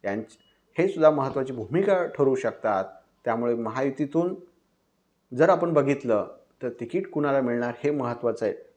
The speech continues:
आता महाविकास आघाडीकडून बेलापूर मतदारसंघातून जे काँग्रेसचे अध्यक्ष आहेत अनिल कौशिक हे सुद्धा जोरदार मोर्चेबांधणी करताना दिसून येते. नाना पटोलेंनी सांगितलं बेलापूर मतदारसंघ आम्ही घेण्याचा प्रयत्न करू. त्यामुळे अनिल कौशिकांच्या मागे आता नाना पटोले आहेत,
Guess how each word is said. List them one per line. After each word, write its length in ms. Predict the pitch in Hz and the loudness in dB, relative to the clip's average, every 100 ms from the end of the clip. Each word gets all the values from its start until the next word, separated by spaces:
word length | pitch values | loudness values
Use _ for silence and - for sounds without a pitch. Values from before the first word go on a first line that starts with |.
| - | -6
आता 200 | 117 139 | -2 0
महाविकास 600 | 123 131 196 190 156 135 | 0 0 0 2 0 2
आघाडीकडून 540 | 120 117 120 120 107 - - _ 110 | 0 0 0 -2 -2 -4 -16 _ -4
बेलापूर 460 | 113 127 143 170 | 2 4 4 4
मतदारसंघातून 1160 | 165 151 143 139 131 127 123 123 139 143 143 123 | 2 0 0 -2 -4 -8 -4 -4 0 -2 -2 -4
जे 120 | 120 | -4
काँग्रेसचे 520 | 120 113 120 151 160 | 0 -2 0 0 4
अध्यक्ष 400 | 117 120 143 - | 2 2 -2 0
आहेत 100 | 117 - | -4 -4
अनिल 220 | 110 120 | -6 -6
कौशिक 360 | 117 120 113 135 | -2 -4 -4 -4
हे 100 | 139 | -4
सुद्धा 260 | 135 135 127 | -2 0 2
जोरदार 340 | 123 120 139 | 2 4 4
मोर्चेबांधणी 560 | 151 135 120 131 120 120 | 4 0 0 0 0 -2
करताना 400 | 113 104 127 127 | -2 -2 -2 -4
दिसून 320 | 120 113 120 | -4 -4 -4
येते. 180 | 113 - - - - | -6 -8 -14 -20 -10
नाना 300 | 117 113 120 | -4 -4 -4
पटोलेंनी 520 | 117 117 135 170 214 | -4 -2 0 2 0
सांगितलं 380 | 220 156 143 135 | -2 -2 0 0
बेलापूर 360 | 127 127 135 151 | 0 0 2 0
मतदारसंघ 600 | 143 127 127 120 123 120 | -2 -2 -2 -2 -6 -4
आम्ही 240 | 117 120 | -4 -4
घेण्याचा 420 | 113 107 131 160 | -6 -6 -4 -2
प्रयत्न 420 | 151 151 147 143 120 | 2 4 2 0 -2
करू. 260 | 120 110 - - _ _ _ - | 0 -2 -4 -14 _ _ _ 0
त्यामुळे 360 | 123 131 135 131 - - | 0 2 0 -2 -12 -4
अनिल 280 | 117 185 | 0 2
कौशिकांच्या 640 | 202 151 143 143 139 131 135 | 2 2 2 0 -2 0 0
मागे 320 | 127 123 135 | 0 0 2
आता 180 | 127 127 | 2 2
नाना 280 | 123 117 160 | -2 -2 0
पटोले 400 | 175 147 135 123 | 0 2 4 4
आहेत, 380 | 107 117 127 | 2 2 0